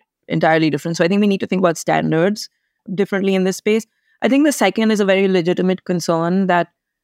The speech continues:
especially if you think about the, the climate transition specifically and narrowly,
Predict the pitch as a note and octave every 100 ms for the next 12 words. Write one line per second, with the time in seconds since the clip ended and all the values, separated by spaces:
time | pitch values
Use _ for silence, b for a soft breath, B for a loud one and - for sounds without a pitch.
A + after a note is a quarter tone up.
0 | _ _ G3+ G3 A3 A#3+ C4 B3 A#3 A3
1 | G#3 F#3+ F#3 F#3 F3+ F3 F3 E3+ E3 D#3
2 | D#3+ - F3+ F#3 F#3+ F#3 F3 E3+ - E3+
3 | D#3+ - E3+ E3+ E3+ E3 D#3+ D#3+ D#3 D#3
4 | D#3 D3+ D3 C#3+ C#3+